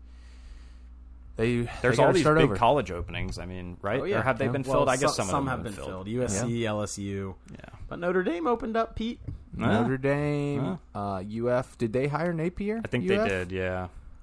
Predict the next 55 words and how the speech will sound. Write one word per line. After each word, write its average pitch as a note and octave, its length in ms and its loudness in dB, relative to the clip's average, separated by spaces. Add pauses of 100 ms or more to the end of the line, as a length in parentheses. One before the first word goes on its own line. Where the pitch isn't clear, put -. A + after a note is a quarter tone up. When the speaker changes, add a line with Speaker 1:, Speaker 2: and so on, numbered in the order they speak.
(260)
Speaker 1:
Um, - 160 -10
Speaker 2:
Billy G2 220 -2
Napier. F#2+ 480 -4 (100)
Speaker 3:
O-, A2 80 -6
Oklahoma. B2+ 560 -8 (480)
You D3 120 -16
got, E3+ 180 -14
you D#3+ 100 -14
got F3+ 120 -16
some F3+ 180 -18 (100)
Speaker 1:
You B2+ 120 -6
guys C#3 200 0
should C3 160 -8
get A#2+ 120 -2
rid G#2+ 160 0
of G2 40 -4
your G2+ 100 -4
coach C2+ 260 -6
Speaker 3:
you - 60 -16
Speaker 1:
for - 60 -12
Speaker 3:
got - 80 -12
Speaker 1:
Pete - 100 -10
Speaker 3:
some - 80 -12
big - 80 -4
Speaker 1:
Carroll C#2+ 140 -4
at - 60 -10
Speaker 3:
boys. F#2 100 -12
Speaker 1:
Florida G2 220 -4
State G#2 220 -6
Speaker 3:
Uh, G2 220 -6
Speaker 1:
there. F#2 80 -6
Speaker 3:
unfortunately, G#2+ 640 -8
uh, F#2 260 -8
we're G2 220 2
in, F2+ 200 2 (240)
sticking - 340 -8
with F2+ 100 -10
the G2 60 -14
Norvell F#2 460 -8
project F2 480 -8
for E2+ 220 -10
another E2 240 -10
year. E2 280 -12 (120)
Speaker 2:
Coach A#2+ 280 2
Speaker 1:
Yeah. A2 80 -6
Speaker 2:
limbo, F#2+ 380 0
right? G2 400 -2
That's G2+ 320 -14
what G#2 120 -10
that G#2 140 -10
what G#2+ 120 -12
kinda A2 160 -10
Speaker 1:
So, A#2 160 8
Speaker 2:
feels G#2+ 160 4
like. A2 260 -14